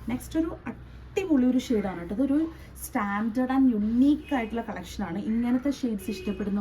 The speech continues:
ഒരുപാട് കസ്റ്റമേഴ്സ് ഉണ്ട് നമ്മളുടെ ഇംഗ്ലീഷ് കളേഴ്സ് എന്ന് പറയില്ലേ. അപ്പോൾ അതിൽ വ-, ആ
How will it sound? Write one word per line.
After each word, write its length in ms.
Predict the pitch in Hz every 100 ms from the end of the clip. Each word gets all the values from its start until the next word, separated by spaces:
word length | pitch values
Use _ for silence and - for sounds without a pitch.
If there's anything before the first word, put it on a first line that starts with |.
| 196
ഒരുപാട് 360 | 190 190 190 208
കസ്റ്റമേഴ്സ് 460 | - 170 175 170
ഉണ്ട് 120 | 165 165
നമ്മളുടെ 300 | 165 165 165 180 - - - - 240
ഇംഗ്ലീഷ് 360 | 247 277 269 -
കളേഴ്സ് 280 | 226 202 196
എന്ന് 100 | 196 180
പറയില്ലേ. 300 | 151 156 147 - - -
അപ്പോൾ 140 | 233 -
അതിൽ 200 | 202 262 294
വ-, 120 | 262
ആ 40 | 240